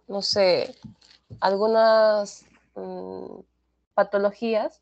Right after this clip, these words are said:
¿no? que presenta el, el, el, el feto que de repente, no sé, es, son prenatales.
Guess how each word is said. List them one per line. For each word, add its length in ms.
¿no? 240
que 120
presenta 420
el, 140
el, 420
el, 520
el 120
feto 320
que 200
de 80
repente, 500
no 120
sé, 560
es, 200
son 240
prenatales. 800